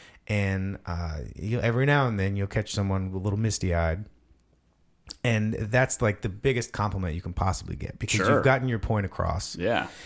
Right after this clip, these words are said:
Speaker 1: If only
Speaker 2: absolutely.
Speaker 1: to a handful of people in that way.
Speaker 2: Right.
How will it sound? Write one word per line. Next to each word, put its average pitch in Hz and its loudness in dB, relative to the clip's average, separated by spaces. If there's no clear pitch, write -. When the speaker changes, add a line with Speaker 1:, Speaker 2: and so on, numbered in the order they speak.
Speaker 1:
If 147 6
only 156 8
Speaker 2:
absolutely. - 2
Speaker 1:
to 143 6
a 131 6
handful 127 4
of 107 -4
people 107 2
in 104 0
that 107 4
way. 104 2
Speaker 2:
Right. 82 -4